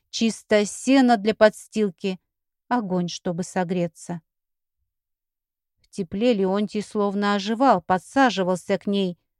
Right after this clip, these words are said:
даже заводил разговор. Но его глаза так начинали сверкать, что Эмма чувствовала себя овечкой, за которой следит хищник. Она даже не могла ни у кого попросить помощи —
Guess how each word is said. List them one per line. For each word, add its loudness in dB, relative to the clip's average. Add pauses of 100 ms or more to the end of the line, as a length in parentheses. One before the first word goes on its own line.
(140)
даже 4
заводил 4
разговор. 4 (640)
Но 2
его 6
глаза 8
так 6
начинали 4
сверкать, 2
что 0
Эмма 4
чувствовала -2
себя 2
овечкой, -2 (340)
за -4
которой -4
следит -8
хищник. -10 (960)
Она -2
даже 0
не 0
могла 0
ни -2
у -4
кого -2
попросить -6
помощи — -4